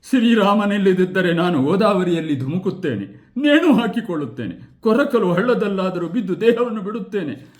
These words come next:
ಘೋರ ವಿಷವನ್ನಾದರೂ ಕುಡಿಯುತ್ತೇನೆ, ಇಲ್ಲವೇ ಬೆಂಕಿಗೆ ಬೀಳುತ್ತೇನೆ. ಲಕ್ಷ್ಮಣ, ಶ್ರೀರಾಮನನ್ನು ಬಿಟ್ಟು ಇನ್ನೊಬ್ಬ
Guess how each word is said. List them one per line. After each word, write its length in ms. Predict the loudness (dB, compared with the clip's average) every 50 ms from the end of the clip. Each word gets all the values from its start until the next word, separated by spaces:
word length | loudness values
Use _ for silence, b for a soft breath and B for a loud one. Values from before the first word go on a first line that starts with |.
| B B -4
ಘೋರ 300 | -2 0 2 4 4 4
ವಿಷವನ್ನಾದರೂ 920 | 2 2 -2 -2 -2 -2 -2 -4 -4 -4 -4 -4 -2 -2 -2 -2 -2 -4
ಕುಡಿಯುತ್ತೇನೆ, 600 | -4 -2 0 0 -2 -2 -4 -4 -4 -4 -4 -4
ಇಲ್ಲವೇ 440 | -4 -2 0 2 2 2 0 0 0
ಬೆಂಕಿಗೆ 560 | -2 -2 -2 -6 -8 -2 0 2 2 2 2
ಬೀಳುತ್ತೇನೆ. 800 | 2 0 -2 -2 -4 -8 -6 -6 -6 -4 -6 -8 -10 -12 B B B B B -10
ಲಕ್ಷ್ಮಣ, 320 | -10 -10 -8 -6 -4 -2 0 0 -2 -4 B B B B B -8
ಶ್ರೀರಾಮನನ್ನು 800 | -2 0 2 2 4 2 2 0 0 0 0 0 0 0 0 -2
ಬಿಟ್ಟು 320 | -2 -4 -6 -8 -8 -6
ಇನ್ನೊಬ್ಬ 520 | -6 -4 -2 -2 -2 -2 -2 -4 -4 -2